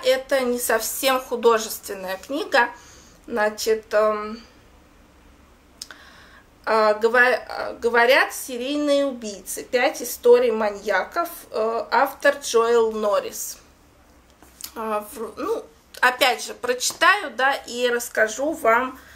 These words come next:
в отчете. А, следующая совершенно не художественная книга.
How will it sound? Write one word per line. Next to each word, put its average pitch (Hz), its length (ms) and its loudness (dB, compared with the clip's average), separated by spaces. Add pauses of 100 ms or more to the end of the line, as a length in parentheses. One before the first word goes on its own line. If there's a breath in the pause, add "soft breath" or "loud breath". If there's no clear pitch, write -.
(220 loud breath)
в 220 220 -4
отчете. - 880 -2 (680 loud breath)
А, 202 380 -6
следующая 254 1120 0
совершенно 247 600 0
не 240 180 -2
художественная 220 1120 -2
книга. 214 760 -6